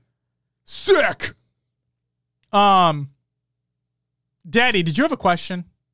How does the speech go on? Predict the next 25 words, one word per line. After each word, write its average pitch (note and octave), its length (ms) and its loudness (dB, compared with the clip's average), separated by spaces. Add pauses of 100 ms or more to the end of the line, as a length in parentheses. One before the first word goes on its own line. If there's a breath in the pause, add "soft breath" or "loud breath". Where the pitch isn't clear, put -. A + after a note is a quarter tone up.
(120)
for F3+ 140 -6
this E3+ 200 -4
week's F3 180 -8
episode E3+ 320 -6
of D#3 60 -10
the D3 60 -6
show? E3 240 -8 (680)
Not F#3+ 120 0
gonna F#3 180 -2
lie, E3+ 160 2
I E3+ 40 -2
thought E3 180 -2
he D#3+ 60 -6
was D3+ 140 -6
asking D3+ 320 -4
for D#3+ 120 -12
me D3+ 100 -8
to C#3+ 60 -8
make C#3+ 200 -8
one D3+ 280 -8
to D#3 120 -12
the C3+ 200 -6
new C3 140 -8
combo D#3 260 -8
merch. F3+ 300 -10